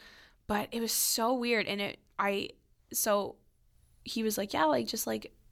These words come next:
like, let her come back to, with me to my hotel room for a couple of hours and you can come get her in the morning."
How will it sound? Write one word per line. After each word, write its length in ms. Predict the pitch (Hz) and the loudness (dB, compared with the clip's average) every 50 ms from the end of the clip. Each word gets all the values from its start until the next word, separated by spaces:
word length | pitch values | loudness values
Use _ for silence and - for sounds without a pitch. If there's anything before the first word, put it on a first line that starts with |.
| - _ - - - - - - - - - | -20 _ -20 -20 -20 -20 -20 -20 -16 -6 -2
like, 160 | 247 233 226 | -2 2 4
let 140 | 240 226 226 | 6 6 4
her 40 | 233 | 4
come 140 | 233 254 233 | 4 4 6
back 180 | 220 202 190 - | 6 6 4 4
to, 140 | - - - - | -4 -6 -4 -2
with 180 | 214 214 208 | -2 -2 0
me 160 | - 190 190 | 2 0 2
to 80 | 185 196 | 2 2
my 140 | 185 175 175 | 2 2 2
hotel 300 | 190 190 - - 185 185 | 2 0 0 0 0 0
room 100 | 185 180 | 0 -2
for 140 | - - 175 | -2 -2 -2
a 20 | |
couple 320 | 175 - - 175 - - 185 | 0 0 -2 -2 0 -2 0
of 60 | 170 | 2
hours 360 | 170 170 165 165 170 175 - | 4 4 4 4 2 0 -2
and 80 | 180 180 | -4 -4
you 60 | 175 | -4
can 80 | 175 185 | -4 -4
come 120 | 180 170 | -4 -2
get 160 | 175 160 156 160 | 0 0 0 0
her 60 | 165 | 0
in 60 | 165 | 0
the 40 | 156 | 0
morning." 480 | 156 151 151 156 160 160 87 90 101 | 0 0 0 0 0 -2 -2 -4 -6